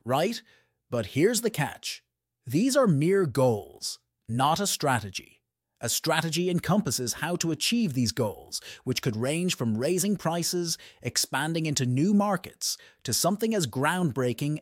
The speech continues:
as inventing cold fusion. The pitfall of focusing solely on revenue targets becomes apparent when considering the different departments within a company.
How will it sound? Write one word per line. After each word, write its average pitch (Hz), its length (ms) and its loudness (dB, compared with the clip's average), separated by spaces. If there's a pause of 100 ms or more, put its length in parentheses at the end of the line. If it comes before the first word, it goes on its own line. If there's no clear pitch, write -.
as 113 140 -2
inventing 147 640 -2
cold 143 440 -2
fusion. 123 600 -2 (1000)
The 135 140 -2
pitfall 127 580 0
of 117 180 -4
focusing 147 520 4
solely 226 520 2
on 131 220 4
revenue 139 380 2
targets 98 500 -8
becomes 160 340 -2
apparent 180 600 -4
when 120 120 -2
considering 175 580 0
the 143 100 0
different 147 360 -4
departments 123 560 -2
within 131 240 -2
a 117 60 -2
company. - 580 -2